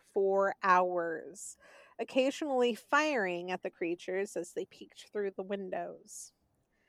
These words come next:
At eleven P M, they all fled the house and went to the police station for help. Once there, they recounted their story and observed, a-, and their behavior was observed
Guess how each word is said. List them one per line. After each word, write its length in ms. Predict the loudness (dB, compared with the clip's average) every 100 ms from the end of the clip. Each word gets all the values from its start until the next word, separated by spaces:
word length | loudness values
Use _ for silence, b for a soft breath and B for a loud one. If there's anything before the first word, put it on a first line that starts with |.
| _ _ 0
At 100 | 2
eleven 420 | 4 4 2 -6
P 220 | -2 2
M, 420 | 6 6 4 0 -10 -2
they 180 | 0 4
all 360 | 6 8 6
fled 560 | 0 -12 2 6 6 6 4
the 80 | 2
house 680 | 0 0 4 4 2 -4 -8
and 180 | -6 -4
went 160 | -6 -8
to 80 | -12
the 100 | -14
police 400 | -8 -4 -4 -6
station 560 | -10 -10 -10 -14 -16 -12 -6
for 120 | -4
help. 280 | 2 0 0 _ _ _ _ _ _ _ -4
Once 340 | -2 -2 -6 0
there, 340 | 4 6 6
they 160 | 4 2
recounted 580 | 0 0 0 2 0 4
their 140 | 2
story 680 | 2 2 4 4 2 0 -6 _ _ _ -4
and 120 | 2
observed, 720 | 2 2 4 6 6 4 -2 -10 -4
a-, 140 | -4 _ -14 -12 B B -4
and 220 | -2 2
their 160 | 2 2
behavior 800 | -2 -6 -2 -2 0 -2 -2 -6
was 280 | 0 -2 0
observed 1000 | -10 -12 0 4 6 4 0 -8 -16 -20